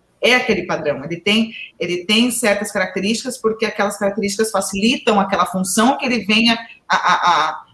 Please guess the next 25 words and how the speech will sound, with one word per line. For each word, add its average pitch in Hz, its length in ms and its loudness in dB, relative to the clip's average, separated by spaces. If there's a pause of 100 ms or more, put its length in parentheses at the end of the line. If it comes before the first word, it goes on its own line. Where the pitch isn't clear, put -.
a - 80 0
ter 208 600 2
na 202 160 2
sua 220 300 2
vida, 147 360 -12
né? 165 120 -8
Então, 185 220 -4
acho 202 240 -2
que 214 160 0
isso 226 160 0
é 233 40 2
importante. 220 640 0
E 226 120 4
a 226 120 6
outra 262 280 4
coisa 226 340 4
também 202 320 0
que 202 80 -8
eu 185 40 4
acho 180 240 0
super - 240 -10
importante 190 440 -4
é 277 40 -4
você 247 280 0
saber 247 680 2